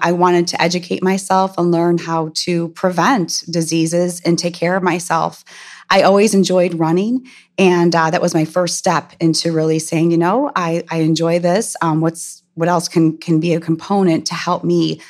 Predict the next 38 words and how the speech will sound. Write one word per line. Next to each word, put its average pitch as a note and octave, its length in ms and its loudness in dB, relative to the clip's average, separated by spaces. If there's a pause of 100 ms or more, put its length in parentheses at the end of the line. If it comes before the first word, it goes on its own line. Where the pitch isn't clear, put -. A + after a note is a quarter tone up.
(260)
live F3 160 2
healthier?" E3 720 0
And D3 180 -2
from D#3+ 140 -2
there, E3 140 4
I D#3+ 80 2
got D#3 200 0
very D#3 220 0
engaged D#3 400 -2
with D#3 220 -6
nutrition, E3+ 800 0 (420)
um, D3+ 400 0 (340)
all G3 220 4
different D#3+ 260 0
types D#3+ 340 -4
of D#3 140 -4
working D#3 320 0
out. C3+ 220 0
And D#3 80 0
then D3+ 80 2
most G3 340 0
recently, D#3+ 640 -2 (300)
taking A3+ 340 2
barre E3 240 2
classes E3 400 -2
after D#3 180 -4
having D#3 300 0
some D#3 160 -2
surgeries, D#3 840 0
which D#3+ 300 -2
really E3+ 200 0
helped D#3+ 280 -2
me D#3+ 100 0
stay D3+ 240 -2
conditioned D3+ 540 -2
as D3+ 140 -6
far D3+ 260 0
as, D3 240 -2